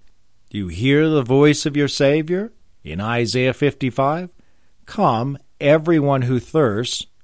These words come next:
come to the waters. And he who has no money, come, buy and eat. Come, buy wine and milk without money and without price." Why do you spend your money for that which is not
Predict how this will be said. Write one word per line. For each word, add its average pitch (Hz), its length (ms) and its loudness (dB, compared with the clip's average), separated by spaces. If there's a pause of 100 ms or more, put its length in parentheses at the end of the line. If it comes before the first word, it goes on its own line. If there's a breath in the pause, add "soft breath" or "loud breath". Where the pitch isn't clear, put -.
(380)
come 131 440 0
to - 120 -8
the 123 100 0
waters. 131 800 0 (680)
And 85 160 -12
he 127 220 2
who 147 180 4
has 143 280 2
no 151 160 0
money, 160 440 0 (200)
come, 220 460 -4 (720)
buy 123 380 2
and 131 540 -2 (220)
eat. 117 560 -8 (640)
Come, 82 520 -4 (460)
buy 120 400 2
wine 143 460 0
and 147 180 0
milk 139 320 0
without 135 380 4
money 135 420 -2
and 123 400 -4
without 110 720 -4
price." - 800 -6 (360)
Why 165 340 0
do 180 120 -4
you 208 140 2
spend 196 400 0
your 202 100 4
money 196 340 4
for 190 200 0
that 180 300 2
which 165 300 -2
is 165 300 -2
not 196 500 0